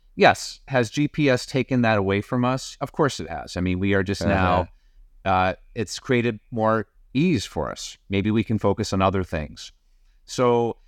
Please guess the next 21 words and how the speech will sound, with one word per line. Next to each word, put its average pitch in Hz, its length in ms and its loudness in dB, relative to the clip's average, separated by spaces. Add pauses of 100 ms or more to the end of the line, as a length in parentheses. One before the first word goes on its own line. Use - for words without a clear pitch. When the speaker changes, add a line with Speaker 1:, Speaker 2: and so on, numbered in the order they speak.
(260)
Speaker 1:
I 143 100 2
think 226 220 2
the 127 60 -2
point 151 420 0
here 110 520 0
is 101 320 0
that 98 340 2 (120)
we 113 120 -2
cannot 147 440 0
let 110 200 -2
technology 98 1000 -2 (560)
reduce 123 400 2
us 113 120 -2
to 110 140 0
a 95 40 0
point 104 280 -2
where 104 180 -2
we're 101 160 0
just 107 260 -4
following 92 440 2
orders. 71 600 -8